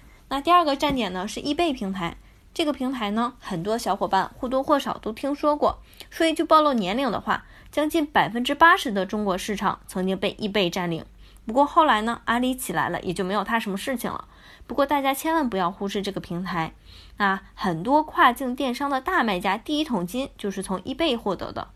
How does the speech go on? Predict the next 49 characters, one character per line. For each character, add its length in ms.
而 160
且 300
易 100
贝 340
很 320
早 200
就 160
在 160
做 160
跨 240
境 180
电 160
商 220
这 80
一 80
块 120
儿， 100
开 160
店 180
手 180
续 140
什 160
么 140
的 180
都 140
是 100
相 220
对 120
比 120
较 160
简 280
单 220
的。 120
但 80
是 120
做 180
易 100
贝 160
生 220
意 220
需 160
要 100
注 180
意 80
的 120
一 120
点 200
就 100
是， 220